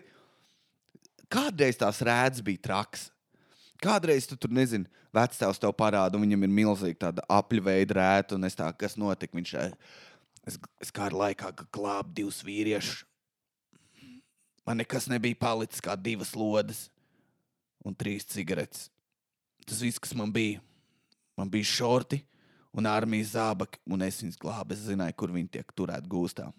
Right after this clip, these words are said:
Un tad viņš izstāst, Rembo tips stāst, kā viņš viņus izglāba. Viņš tā, bet atpakaļ ceļā. Vienam čalim, viņš jau bija zaudējis kājas, un es viņu stiepu uz muguras. Bet tad kaut kāds snaipers iešāva man plecā. Un tas ir tavs stāsts, kā dabūji, eh,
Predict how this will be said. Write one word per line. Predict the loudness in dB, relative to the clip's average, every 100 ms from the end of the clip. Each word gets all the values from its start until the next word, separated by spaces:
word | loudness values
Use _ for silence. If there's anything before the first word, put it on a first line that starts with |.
| -10
Un | -8
tad | -6 -6
viņš | -4 -4
izstāst, | -2 -4 -4 2
Rembo | 4 6 6 4
tips | 0 -2
stāst, | 2 2 2
kā | 0 -2
viņš | -2 -4
viņus | -4 -6
izglāba. | 2 2 2 -2 -20 -20 -12
Viņš | -4 -2
tā, | -2
bet | 0 -2
atpakaļ | -2 -4 -4 -4
ceļā. | -4 -6 -8 _ _ _ _ _ _ _ _
Vienam | -2 0 0 -2
čalim, | 0 0 0 -4 _ _ _ _ _ _ -4
viņš | -2
jau | -2
bija | -2 2
zaudējis | 2 2 -2
kājas, | -4 -2 -2 -4
un | -6
es | -4
viņu | -6 -4
stiepu | -2 0 -2
uz | -2
muguras. | -2 -4 -8 -2
Bet | 2 2 0 -10 _
tad | -10 -10 -16 _ _
kaut | -4 -2
kāds | -4 -6 -14 -8
snaipers | -2 0 0 -4 -2
iešāva | -4 -4 -4
man | -6
plecā. | -8 -10 -14 -18 -20 _ _ _ _ _ _ -6
Un | 2
tas | 4 4
ir | 2
tavs | 2 4
stāsts, | 4 4
kā | 4 4
dabūji, | 4 4 4 2
eh, | -4 0 2 4 2